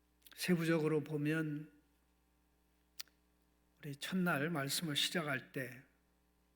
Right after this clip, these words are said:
성전에서 예수님께서 그에게 나온 맹인과 저는 사람을 고쳐주셨다. 그걸 꼭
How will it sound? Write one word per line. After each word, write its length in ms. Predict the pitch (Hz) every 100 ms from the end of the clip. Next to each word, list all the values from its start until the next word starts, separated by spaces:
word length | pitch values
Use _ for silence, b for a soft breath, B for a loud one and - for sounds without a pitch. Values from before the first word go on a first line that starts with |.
| _ _ _ _ _ _ _ _ _ _ _ _ _ _ _ _ _ _ _ _ _ _ _ _ _ _ _ _
성전에서 640 | - - 185 180 170 156 165
예수님께서 800 | 139 - 147 143 143 - 185 220 - _ _ _ _ _ _ _ _ _ _ _ _ _ _ _ _ _ _ _ _ -
그에게 280 | 156 151 151
나온 300 | 143 139 139
맹인과 760 | 127 127 123 120 127 156 196 - _
저는 340 | - 135 151 156
사람을 380 | 151 156 147 151
고쳐주셨다. 720 | - 147 139 - 135 - - _
그걸 200 | - 139
꼭 120 | -